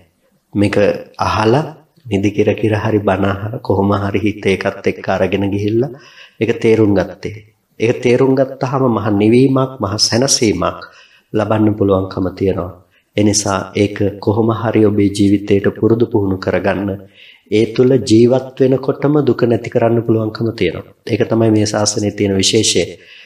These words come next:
මේකේ ප්‍රතිඵල ලබන්න ඕනේ. මේක අකාලික ධර්මයක්නේ. කල් නොයවා විපාක දෙනවා. මැරුණට පස්සේ නෙමෙයි මේකේ ප්‍රතිඵල ලැබෙන්නේ. ලෝකෙ ගොඩාක් ආගම් සමය දර්ශන තිබුණාම, තිබුණත් ඒ හැම එකකම කියන්නේ මරණින් මත්තේ ලැබෙන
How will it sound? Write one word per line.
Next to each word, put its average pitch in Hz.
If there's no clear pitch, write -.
මේකේ 117
ප්‍රතිඵල 127
ලබන්න 123
ඕනේ. 120
මේක 110
අකාලික 120
ධර්මයක්නේ. 131
කල් 139
නොයවා 120
විපාක 87
දෙනවා. 85
මැරුණට 123
පස්සේ 135
නෙමෙයි 120
මේකේ 120
ප්‍රතිඵල -
ලැබෙන්නේ. 98
ලෝකෙ 107
ගොඩාක් 113
ආගම් 104
සමය 113
දර්ශන 110
තිබුණාම, 110
තිබුණත් 123
ඒ 117
හැම 107
එකකම 117
කියන්නේ 123
මරණින් 113
මත්තේ 113
ලැබෙන 127